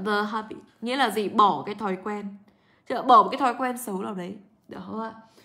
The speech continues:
Nhớ, tiếp này cô sẽ có cái cụm từ sau để xem còn cái chỗ nào cô viết này. Cô có cái cụm từ đó là cụm từ in the habit. Ờ, cụm từ là in the habit of something hoặc of doing something.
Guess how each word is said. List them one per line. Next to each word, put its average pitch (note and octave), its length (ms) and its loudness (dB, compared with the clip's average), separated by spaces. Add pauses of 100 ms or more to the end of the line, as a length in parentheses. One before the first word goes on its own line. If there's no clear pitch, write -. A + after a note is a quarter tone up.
(220)
Nhớ, C#4+ 280 -4
tiếp F#4+ 140 -2
này F#4 160 -2
cô D#4+ 160 0
sẽ D4+ 180 -4
có A3 260 4
cái C#4+ 180 -8
cụm B3 200 -8
từ A#3+ 180 -2
sau B3+ 320 4
để G3 120 -2
xem A3 200 -6 (120)
còn G3 160 2
cái G#3 100 -6
chỗ G#3+ 120 -4
nào A3 240 -2
cô G#3 60 -4
viết A#3+ 180 -6
này. F#3+ 120 -6 (560)
Cô F4 240 4
có B3+ 140 2
cái D4 200 -6
cụm C4+ 220 -2
từ B3+ 180 2
đó G#3+ 100 0
là B3+ 120 -2
cụm A3 360 -6
từ G#3+ 320 2 (120)
in A#3 420 -8 (320)
the G#3 220 0
habit. G#3+ 440 -8 (800)
Ờ, - 100 -6
cụm A#3+ 200 -4
từ B3 120 0
là A3+ 200 0
in B3+ 180 -4
the A#3+ 80 -4
habit A#3 400 -4
of G#3 180 0
something A3+ 460 -4
hoặc G#3 380 0
of G3+ 260 -2
doing A#3+ 220 -2
something. A3 480 -6